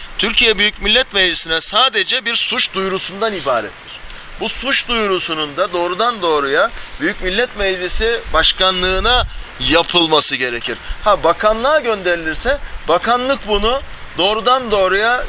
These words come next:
e, Millet Meclisi'nin başkanlığına gönderebilir. Hatta göndermesi de gerekir iade etmek yerine.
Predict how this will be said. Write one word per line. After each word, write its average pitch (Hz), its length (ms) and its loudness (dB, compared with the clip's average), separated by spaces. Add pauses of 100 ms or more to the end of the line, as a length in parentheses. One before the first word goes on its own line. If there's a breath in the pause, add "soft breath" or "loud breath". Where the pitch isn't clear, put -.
e, 170 60 -2 (1000)
Millet 208 260 2
Meclisi'nin 196 680 2 (300 loud breath)
başkanlığına 180 840 4 (200)
gönderebilir. 196 800 4 (180)
Hatta 190 360 2
göndermesi 233 640 0
de 208 100 2
gerekir 127 460 -2
iade 139 340 2
etmek 123 360 -4
yerine. 135 320 0